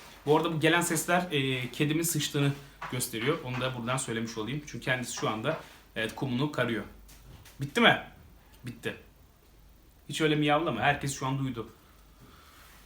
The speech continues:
Ay, ay. Ne yaptı? Hayvan yani. Sonuçta boşaltmak zorunda bir yere kendini.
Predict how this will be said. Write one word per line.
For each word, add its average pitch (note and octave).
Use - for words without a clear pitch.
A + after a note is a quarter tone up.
Ay, F3
ay. -
Ne A#2+
yaptı? D#3
Hayvan C3
yani. C#3
Sonuçta A#2
boşaltmak C#3
zorunda D#3
bir C#3
yere G2+
kendini. G#2